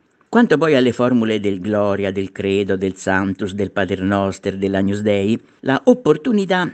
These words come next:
di far rifiorire il canto, anche del latino,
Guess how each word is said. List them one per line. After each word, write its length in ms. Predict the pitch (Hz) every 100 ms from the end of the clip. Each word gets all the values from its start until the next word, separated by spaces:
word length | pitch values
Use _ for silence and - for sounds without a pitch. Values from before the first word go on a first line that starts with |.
| -
di 160 | 160 180
far 260 | 139 127 -
rifiorire 680 | 214 247 160 160 196 110
il 200 | 95 92
canto, 680 | - 92 87 92 - 101 92 -
anche 360 | - 208 214 185
del 200 | 165 165
latino, 600 | 156 143 131 113 117 117